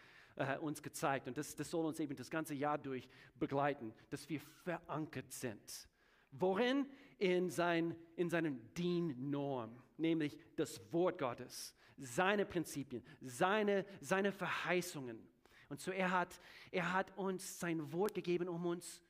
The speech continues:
zu helfen, die richtige Entscheidung zu treffen. Prediger Kapitel drei, Vers vierzehn. Hier schreibt er, "Gottes Werk wird für immer bestehen." Nicht bis eine Pandemie kommt und ein Krieg und, und eine Energiekrise. Nein,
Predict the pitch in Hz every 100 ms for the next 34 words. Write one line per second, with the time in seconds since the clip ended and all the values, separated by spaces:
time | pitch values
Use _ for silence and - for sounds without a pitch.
0 | _ - - 196 165 - 156 202 202 -
1 | 127 143 135 143 139 180 - 185 151 170
2 | 135 139 131 123 120 - 127 113 113 -
3 | 196 202 185 165 180 143 170 180 180 -
4 | 202 202 - 120 - - - - - 220
5 | 208 196 185 185 196 185 185 - 151 202
6 | 233 220 165 214 226 147 202 240 - 240
7 | 247 277 330 370 277 - 254 214 135 117
8 | - - _ - 226 330 - - - -
9 | 143 277 285 - - - - _ _ _
10 | - 202 202 208 214 190 220 175 143 131
11 | - - - - - 247 220 214 - 214
12 | 175 170 - - - 202 196 190 - -
13 | - 202 185 185 - 180 180 220 208 180
14 | 226 220 165 143 156 185 196